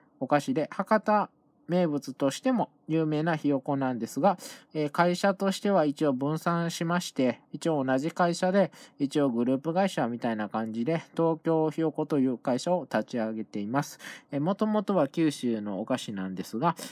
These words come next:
えー、中にあんこが入っていて、まあ、老若男女問わず、いろんな方に美味しく食べていただけるかなと思ったので、東京名菓子ひよこを第一位に、えー、も-、持ってきました。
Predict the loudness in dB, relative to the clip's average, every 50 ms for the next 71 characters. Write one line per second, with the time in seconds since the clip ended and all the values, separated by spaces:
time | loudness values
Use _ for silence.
0 | -14 _ -4 -2 0 0 0 0 2 0 0 -2 -2 -2 -2 -2 -2 -2 0 0
1 | 0 2 0 0 0 0 -2 -2 -2 -2 -2 -2 -2 -2 -2 -2 -4 -4 -6 -14
2 | -20 -20 _ _ -6 -4 -4 -4 -4 -8 _ _ _ _ _ _ -20 -20 _ -2
3 | 0 2 4 4 4 4 2 2 2 2 0 0 0 0 2 2 2 2 0 0
4 | -2 0 2 2 2 2 2 0 -2 -2 -6 -12 -20 -20 -20 -20 -20 -20 -20 -20
5 | -20 -16 _ -4 0 0 0 2 0 0 0 0 0 2 2 2 0 0 -2 -6
6 | -14 -20 -20 -20 -8 -2 0 0 0 2 0 -2 0 0 0 0 -2 _ _ _
7 | _ -2 0 0 0 0 0 0 -2 -4 -4 _ _ _ -20 -20 -20 _ _ _
8 | -8 -2 0 2 4 4 2 2 0 0 0 0 -2 -2 -4 -4 -2 -2 -2 -2
9 | -2 -2 -2 -2 -2 -4 _ -4 -2 -2 -2 0 0 2 2 2 0 -6 _ -20
10 | -20 _ _ _ _ _ _ _ _ _ -8 -2 2 4 4 4 2 2 2 2
11 | 2 2 0 0 0 0 0 -2 -2 -4 -4 -4 -2 0 0 0 0 0 0 2
12 | 2 2 2 0 0 0 2 2 2 0 -2 -2 -2 -2 0 0 0 0 -2 -4
13 | -8 -16 -20 _ _ _ _ -10 -10 -8 -8 -6 -8 -8 -10 _ _ -8 -8 -8
14 | -6 -4 -4 -4 -4 -4 -6 -6 -8 -8 -6 -2 0 0 0 -2